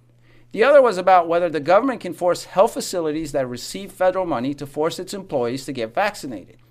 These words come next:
The court's opinion is yes. Today I'm talking to my colleagues at the John Birch Society, Christian Gomez and Peter Rykowski of the Research Department,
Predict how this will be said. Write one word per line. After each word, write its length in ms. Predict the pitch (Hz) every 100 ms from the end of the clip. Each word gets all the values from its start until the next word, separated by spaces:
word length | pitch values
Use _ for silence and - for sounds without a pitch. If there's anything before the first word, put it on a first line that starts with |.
| _
The 80 | -
court's 320 | - 185 226
opinion 420 | 175 - 117 139
is 160 | 147 151
yes. 460 | - - - - - - - - - - - - _ _ _
Today 240 | 190 233
I'm 140 | 254 233
talking 260 | 220 208
to 80 | 196
my 140 | 165 147
colleagues 400 | 165 170 180 151
at 80 |
the 80 | 147
John 240 | 127 139 139
Birch 180 | 139
Society, 500 | 135 117 101 87 78 -
Christian 340 | 160 165 202
Gomez 480 | 175 170 165 165 156
and 180 | 135 117
Peter 220 | 156 170
Rykowski 580 | 170 165 143 131 - 123
of 60 |
the 100 | 110
Research 360 | 120 175 - 123
Department, 500 | 95 - 87 101 104